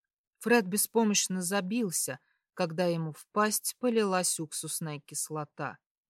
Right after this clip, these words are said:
Он брыкался и пытался вырваться, но незнакомец был необычайно тяжёл.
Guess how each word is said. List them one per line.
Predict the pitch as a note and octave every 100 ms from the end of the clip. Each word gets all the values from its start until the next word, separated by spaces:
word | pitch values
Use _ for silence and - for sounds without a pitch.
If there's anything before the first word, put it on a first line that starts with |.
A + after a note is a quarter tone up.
| _ _ _ -
Он | F3 E3
брыкался | E3+ E3+ - G3+ F#3 E3 -
и | C#3
пытался | - D3+ E3+ D#3+ - E3
вырваться, | G3 G#3+ C#3 C3+ - B2 - _ _ _ _ -
но | F#3
незнакомец | G3 F#3 G#3+ G#3 B3 G#3 F3+ F#3
был | E3+ G#3+ F3+
необычайно | F#3 F#3+ F3 F3+ - F3+ E3+ D#3 D3+
тяжёл. | - D#3+ E3+ F3 C3 F3